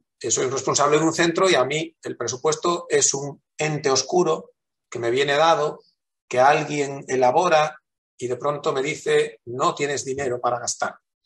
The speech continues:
o no tienes ingresos". Bueno, pues,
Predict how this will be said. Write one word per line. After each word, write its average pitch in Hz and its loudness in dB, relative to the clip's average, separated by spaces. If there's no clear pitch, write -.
o 120 0
no 156 2
tienes 127 0
ingresos". - -8
Bueno, 113 -6
pues, - -6